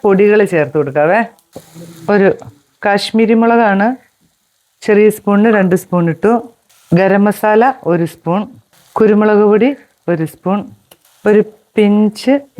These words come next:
മഞ്ഞൾപ്പൊടി, എല്ലാം കൂടെ ഒന്ന് മൂത്ത് വന്നോട്ടെ. പൊടികളെല്ലാം മൂത്ത് വന്നപ്പം നമുക്ക് കുറച്ച് തേങ്ങാപ്പാൽ ഒഴിച്ചു കൊടുക്കാവേ.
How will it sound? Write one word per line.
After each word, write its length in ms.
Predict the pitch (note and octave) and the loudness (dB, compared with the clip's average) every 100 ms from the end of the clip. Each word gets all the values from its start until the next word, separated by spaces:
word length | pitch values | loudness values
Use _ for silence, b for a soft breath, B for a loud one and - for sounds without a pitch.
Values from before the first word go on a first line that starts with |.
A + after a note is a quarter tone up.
| E3+ | -2
മഞ്ഞൾപ്പൊടി, 680 | F3 E3+ E3 D#3+ D3 C3+ - - _ _ _ _ - G3 | 0 2 0 0 -2 -4 -4 -12 _ _ _ _ -6 0
എല്ലാം 260 | G3+ G3+ G3+ | 2 2 2
കൂടെ 140 | G3+ G3+ F#3 | 0 0 0
ഒന്ന് 200 | F#3+ G#3 - - _ - - _ - | -2 -4 -6 -18 _ -20 -20 _ -4
മൂത്ത് 260 | A3 A#3+ A#3+ F3 | 0 0 0 0
വന്നോട്ടെ. 360 | D#3+ D#3+ G#3+ C4+ - _ _ - | 0 0 0 -2 -4 _ _ -2
പൊടികളെല്ലാം 720 | B3+ C#4 D4+ B3+ B3 B3+ B3+ A#3 | 0 2 2 2 2 2 0 0
മൂത്ത് 220 | A3+ A#3+ A3+ | -2 -2 -2
വന്നപ്പം 360 | G#3 G3+ D4+ - A3+ | -2 -2 -4 -4 -4
നമുക്ക് 200 | A#3+ A3+ | 0 0
കുറച്ച് 280 | A#3+ D4+ C4+ - | 0 0 -2 -2
തേങ്ങാപ്പാൽ 500 | A#3 A3+ B3 A#3+ A#3+ F3 | -2 0 0 0 0 0
ഒഴിച്ചു 180 | C#3+ D#3 | 0 -2
കൊടുക്കാവേ. 360 | C#3+ D#3 F#3 | -2 -2 0